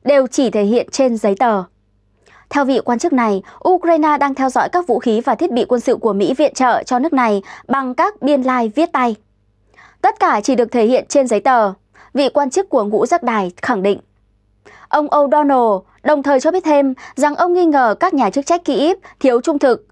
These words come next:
về nơi mà các loại vũ khí viện trợ cập bến. Ông O'Donnell cũng lưu ý rằng trước đó, việc không lưu trữ hồ sơ hiệu quả đã cản trở các cuộc điều tra của Ngũ Giác Đài về các loại vũ khí và trang thiết bị quân sự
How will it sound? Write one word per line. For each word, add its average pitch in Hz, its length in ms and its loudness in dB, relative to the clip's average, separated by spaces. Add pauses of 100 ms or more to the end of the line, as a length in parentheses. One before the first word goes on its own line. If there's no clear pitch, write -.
(220)
về 294 200 4
nơi 349 260 4
mà 269 120 2
các 349 140 0
loại 269 160 2
vũ 214 120 0
khí 220 200 0
viện 277 260 0
trợ 226 400 0
cập 226 180 -2
bến. 202 300 0 (680)
Ông 269 160 -2
O'Donnell 262 580 2
cũng 226 180 -2
lưu 311 140 2
ý 233 120 0
rằng 233 340 -2 (200)
trước 349 180 0
đó, 247 340 2 (200)
việc 285 200 2
không 359 180 0
lưu 349 140 2
trữ 311 140 -2
hồ 294 260 2
sơ 277 160 0
hiệu 254 200 2
quả 220 340 0 (200)
đã - 140 0
cản 285 240 -2
trở 220 260 0
các 330 180 -4
cuộc 254 140 0
điều 214 140 0
tra 233 220 -2
của 220 180 -2
Ngũ 190 160 -4
Giác 320 160 -2
Đài 214 300 0 (220)
về 285 160 4
các 381 160 -2
loại 302 180 2
vũ 233 160 -2
khí 247 340 0
và 233 140 0
trang 247 180 -2
thiết 330 120 -2
bị 262 100 0
quân 240 180 -2
sự 226 300 0